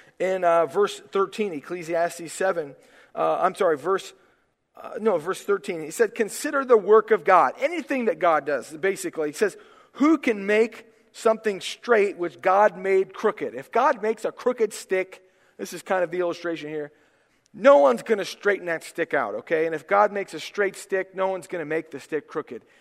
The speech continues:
And if God makes a day, no one's gonna change the day. God is in absolute control. He says that, uh, we consider the prosperous day and we're joyful, and we consider the day of adversity. But we've got to step back and think that God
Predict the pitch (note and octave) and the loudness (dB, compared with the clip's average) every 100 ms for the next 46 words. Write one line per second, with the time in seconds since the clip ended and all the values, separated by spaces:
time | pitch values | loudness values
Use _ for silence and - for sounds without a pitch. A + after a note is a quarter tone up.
0 | _ F#3 G3+ G3 A#3 C#4+ C4 A3 A3+ A3+ | _ -2 -2 2 6 6 6 2 0 0
1 | E3+ E3+ D#3 C3 D3 - _ _ _ _ | 0 2 2 2 -2 -10 _ _ _ _
2 | _ _ _ _ _ _ D#3 C4 D4 B3 | _ _ _ _ _ _ 0 0 0 -2
3 | A#3 A3 - G#3+ G3+ G3+ G3+ F#3+ C4 E3 | 0 0 0 -4 -4 -6 -8 2 2 2
4 | - - _ _ D#3 G#3+ C4+ A#3 F#3+ - | -4 -18 _ _ 2 4 4 2 -4 -8
5 | E3 G#3 - A3 G3+ G3+ G#3 - A3+ A3+ | -6 -6 -6 -6 -6 -8 -10 -4 2 2
6 | - - _ _ _ _ _ - A3 - | 2 -10 _ _ _ _ _ -6 -6 6
7 | A3+ A3 G#3+ G#3 - - - - G#3 G3+ | 6 8 4 4 -2 -18 -8 2 4 4
8 | E3+ D#3 E3 A3 - G3 A#3 A3+ G#3 F#3 | 0 -10 -10 -6 -4 -4 -2 2 2 0
9 | - - - F3+ A3 - A3 G#3 E3 E3 | -2 -12 -4 -4 -4 -4 -4 -4 -2 0
10 | F3+ G3+ E3+ D#3 D#3 E3 D#3+ F#3 G3+ F#3 | 0 0 -4 -6 -2 -2 -2 -2 -4 -4
11 | F#3 F#3 - G3 F#3+ E3 E3+ F#3 F3+ D3 | -10 -12 -8 -4 -4 -4 -2 -2 -2 -8
12 | D3+ F3 E3 D#3 D3+ G#3+ - _ _ _ | -6 -4 -6 -8 -8 -10 -16 _ _ _
13 | _ _ _ - F#3+ G3 G#3 E3 A3 - | _ _ _ -6 -4 -2 -4 0 -2 -2
14 | A#3 - G#3+ A3 G3+ G3+ F#3 - A3+ A3 | -12 -6 -2 0 0 -2 -8 -6 -6 -6
15 | D#3+ C3+ E3 D3+ D3+ A3 | -8 -4 -2 0 0 -2